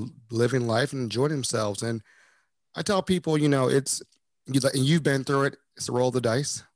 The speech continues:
It's about who, you know, you met the personalities. Somebody could be somebody else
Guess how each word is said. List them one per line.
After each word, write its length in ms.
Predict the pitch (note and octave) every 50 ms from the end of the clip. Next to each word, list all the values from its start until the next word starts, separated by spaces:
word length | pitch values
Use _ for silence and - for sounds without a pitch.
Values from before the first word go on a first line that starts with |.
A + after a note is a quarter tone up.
| _ _ _
It's 320 | - A2 G#2+ - - - - _ _ _ _ _ _ _ _ _
about 140 | - G#2+ A2+
who, 320 | A2+ G#2 G#2+ A#2 C3 - - -
you 180 | - G#2 G#2 A2
know, 140 | A2 G#2 G#2
you 120 | G#2+ G#2+
met 200 | G2+ G#2 - -
the 60 | -
personalities. 680 | - - B2 A#2 - - A2+ A2 A2 G#2+ A2+ A#2+ A#2+ -
Somebody 340 | - - A#2+ A#2 A#2+ A#2+ A#2
could 140 | - A#2
be 80 | A2 A2+
somebody 400 | G#2+ - B2+ A#2 A2+ G#2+ G2+ G2
else 300 | G2+ G2 A2 A#2+ - -